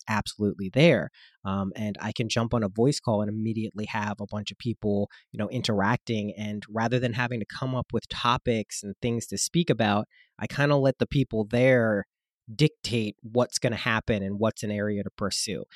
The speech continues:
And I'm not presenting this stuff as I have all the answers. I'm just sharing what I've learned. So we did one on taxes and accounting and all that stuff recently.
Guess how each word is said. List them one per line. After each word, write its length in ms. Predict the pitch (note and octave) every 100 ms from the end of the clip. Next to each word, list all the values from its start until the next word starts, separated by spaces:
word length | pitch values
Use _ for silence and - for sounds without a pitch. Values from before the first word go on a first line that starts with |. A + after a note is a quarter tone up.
| - _
And 100 | C3
I'm 100 | F3
not 160 | G#3 -
presenting 400 | C#3+ G3 G#3 B2+
this 120 | -
stuff 200 | B2 A#2
as 100 | A2
I 160 | A2+ B2
have 220 | B2 A2+
all 140 | A2
the 220 | G#2 G#2 F3+
answers. 400 | G3 G#2+ G2 -
I'm 120 | B2+
just 160 | C#3+ -
sharing 500 | - C#3+ B2+ B2 A2+
what 180 | A#2 A2+
I've 200 | G#2+ A2
learned. 340 | A#2 G2 -
So 120 | -
we 100 | G#2
did 160 | A2 A2+
one 180 | A2 G2+
on 120 | G2
taxes 640 | - G2 - - G2+ G2+ G2
and 80 |
accounting 520 | G#2 - G2+ G2+ G#2 F#2+
and 100 | F#2
all 140 | F#2
that 180 | F#2+ F2+
stuff 260 | - F#2 F2+
recently. 480 | F#2 - E2+ D2 F#2